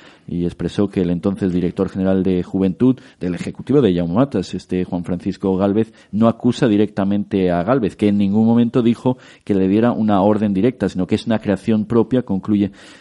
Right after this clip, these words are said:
el, eh, defensor de, de Matas, es una creación propia de las acusaciones. Eh, por eso, eh,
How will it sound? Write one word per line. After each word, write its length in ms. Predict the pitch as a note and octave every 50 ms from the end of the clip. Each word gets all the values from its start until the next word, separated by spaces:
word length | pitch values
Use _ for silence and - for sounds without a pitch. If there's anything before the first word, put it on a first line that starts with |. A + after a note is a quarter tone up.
| _ -
el, 340 | - G2+ G2 G2 F#2+ F#2
eh, 200 | E2+ E2 F2 F#2
defensor 600 | F2+ G2 F#2 - G#2 F#2+ F#2 - - A2 G2+ F#2
de, 480 | E2 D#2 F#2 F2+ F#2+ F#2 F2+ F2 F2 -
de 160 | - E2+ F#2 F#2+
Matas, 360 | G2 G2+ G2 - G#2+ G2+ F#2+
es 100 | F#2 -
una 140 | G2 F#2 -
creación 400 | - G2 - - A2 G#2+ G2+ F#2
propia 300 | G#2 G2+ - - A2+ G#2
de 100 | G2+ F#2+
las 220 | F#2 F2 - -
acusaciones. 720 | F2 - - E2+ - - D#2 - - F#2+ E2+ D#2 - - _ - - - - - -
Eh, 220 | - E2+ F2+ F2+ F2+
por 220 | - - F#2 F#2
eso, 340 | G2+ G#2 - - B2 B2+ - - - - _ _ -
eh, 600 | - F#2+ F#2 F2+ F2 E2+ E2 D2+ B1 - -